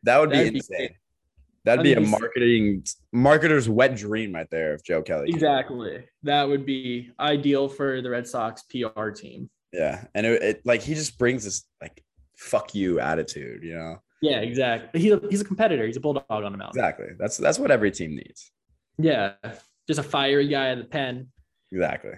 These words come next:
Speaker 2: Yeah.
Speaker 1: What, we got two
Speaker 2: Next
Speaker 1: more?
Speaker 2: guy, yeah, we got Danny Santana. He's a free agent. Don't see him coming back. I mean,
Speaker 1: Nope.
Speaker 2: he could play defense and was fast, but
Speaker 1: No.
Speaker 2: you got that Tim Locastro now, who they just claimed off waivers from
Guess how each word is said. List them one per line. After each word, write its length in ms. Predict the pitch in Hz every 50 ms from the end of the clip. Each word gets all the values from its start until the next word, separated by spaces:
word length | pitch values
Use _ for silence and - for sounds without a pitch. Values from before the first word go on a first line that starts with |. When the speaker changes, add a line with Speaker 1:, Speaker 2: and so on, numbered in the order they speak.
| - _ _ _ _ _ _ _ _ _ _
Speaker 2:
Yeah. 280 | - - - - - - - _ _ _ _ _
Speaker 1:
What, 100 | - 95
we 80 | 90 87
got 140 | 78 76 -
two 120 | - 127
Speaker 2:
Next 300 | 127 143 156 180 202 190 -
Speaker 1:
more? 140 | 160 156 156
Speaker 2:
guy, 60 | 151 151 - _ _ _ _ _
yeah, 240 | - 139 135 127 127
we 140 | 135 156 160
got 140 | 180 175 160
Danny 260 | 165 160 156 160 165
Santana. 840 | 165 180 165 151 151 139 - 147 139 139 143 139 139 143 139 - _
He's 100 | - 135
a 40 | 131
free 300 | - 156 143 135 131 131
agent. 480 | 123 123 127 123 135 135 135 131 - - - _ -
Don't 200 | 139 127 117 -
see 100 | - 113
him 80 | 110
coming 200 | 104 123 113 117
back. 280 | 113 117 110 113 117 -
I 40 | 127
mean, 200 | 120 117 113 113
Speaker 1:
Nope. 200 | 113 82 80 _ _ _ _ _ _ _ _ _ _ _ _ _ _ _ _ _ _ _ _ _ _ _ _ _
Speaker 2:
he 100 | _ -
could 280 | 160 160 - - - -
play 180 | - - 196 175
defense 540 | 135 131 131 131 131 139 131 127 127 127 -
and 60 | 135
was 100 | 120 107
fast, 420 | - - 120 117 110 107 107 - - -
but 280 | 107 104 101 101 - _ _ _ _ _ _ _ _ _ _ _
Speaker 1:
No. 120 | - 98 -
Speaker 2:
you 80 | 143 139
got 220 | 135 127 120 - _ - 131
that 200 | 127 117 117 117 110 - _ -
Tim 160 | - 143 131
Locastro 640 | 120 110 - 127 113 113 107 - - - 120 110 110
now, 300 | 104 104 104 104 110 107
who 80 | - 127
they 100 | 120 113
just 140 | 110 107 -
claimed 300 | - 127 117 117 117 117
off 180 | 113 107 110
waivers 340 | - 117 113 110 107 110 110
from 240 | - 123 110 107 113